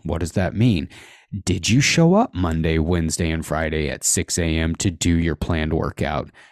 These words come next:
You can measure that. That is a habit you can measure. Did you choose your fruits during breakfast and a snack and your vegetables at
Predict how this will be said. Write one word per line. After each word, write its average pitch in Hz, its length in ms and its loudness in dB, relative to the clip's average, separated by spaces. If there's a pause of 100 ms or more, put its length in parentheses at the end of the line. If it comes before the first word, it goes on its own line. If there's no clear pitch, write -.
(100)
You 87 180 2
can 127 180 2
measure 143 320 2
that. 78 360 -4
That 78 180 -2
is 80 120 -2
a 82 80 0
habit 101 440 -2
you 95 120 2
can 90 200 -2
measure. 64 400 -4 (500)
Did 87 320 0
you 135 200 6
choose 156 580 2
your 85 200 0
fruits 85 520 -2
during 82 340 -4
breakfast 80 500 -4
and 87 120 0
a - 20 -2
snack 80 540 -2
and 85 160 -2
your 87 100 0
vegetables 87 640 -2
at 90 180 0